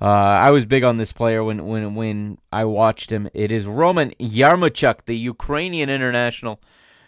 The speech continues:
joins Benfica from Belgian side Ghent for seventeen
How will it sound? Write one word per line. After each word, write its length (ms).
joins 540
Benfica 500
from 440
Belgian 400
side 400
Ghent 340
for 160
seventeen 880